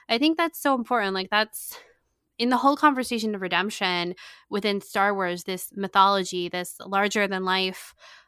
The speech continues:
story, this idea that you can start from wherever you are, no path is forever, that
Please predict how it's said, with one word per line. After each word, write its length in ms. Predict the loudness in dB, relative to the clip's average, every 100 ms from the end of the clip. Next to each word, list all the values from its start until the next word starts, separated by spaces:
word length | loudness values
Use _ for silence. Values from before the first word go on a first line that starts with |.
| _
story, 920 | -10 -8 -2 0 2 0 -2 -6 -8 -8
this 160 | -4
idea 240 | -2 0 0
that 120 | -2
you 100 | -4
can 180 | -6 -4
start 340 | 0 0 0
from 180 | -2 -2
wherever 440 | 0 0 0 -2
you 180 | -4 0
are, 240 | 4 4
no 140 | 2 -4
path 360 | 2 2 2
is 140 | 0 -6
forever, 500 | -2 2 2 2 0
that 220 | 0